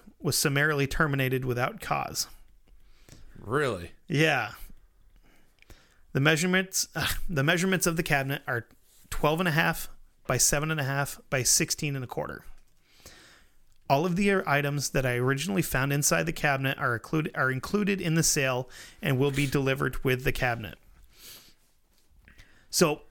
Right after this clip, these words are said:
Speaker 1: on January twelfth, two thousand three, at, uh, two fifteen, uh, Pacific Standard Time,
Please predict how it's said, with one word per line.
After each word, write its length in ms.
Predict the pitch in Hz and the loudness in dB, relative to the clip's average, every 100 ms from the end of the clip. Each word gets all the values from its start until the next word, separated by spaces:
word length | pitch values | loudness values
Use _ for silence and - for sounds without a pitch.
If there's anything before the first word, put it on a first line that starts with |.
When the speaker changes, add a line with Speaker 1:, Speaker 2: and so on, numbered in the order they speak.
| - | -12
Speaker 1:
on 180 | - 147 | 0 2
January 400 | 131 160 202 202 | 2 0 2 -2
twelfth, 340 | - 151 160 - | 0 -2 -2 -2
two 140 | 160 | -2
thousand 380 | 180 170 143 147 | 0 0 0 0
three, 380 | 160 143 131 - - - _ _ | 0 0 -2 -6 -14 -20 _ _
at, 340 | 123 117 - 135 | -4 -4 -4 -4
uh, 140 | 120 | -4
two 160 | - 165 | -2 -2
fifteen, 640 | - 180 - 147 143 131 - | 0 -2 0 0 0 0 0
uh, 280 | - 131 120 | 0 0 0
Pacific 360 | - 160 135 | 2 0 -2
Standard 320 | - 147 139 123 | -4 -2 -2 -2
Time, 220 | 135 | -4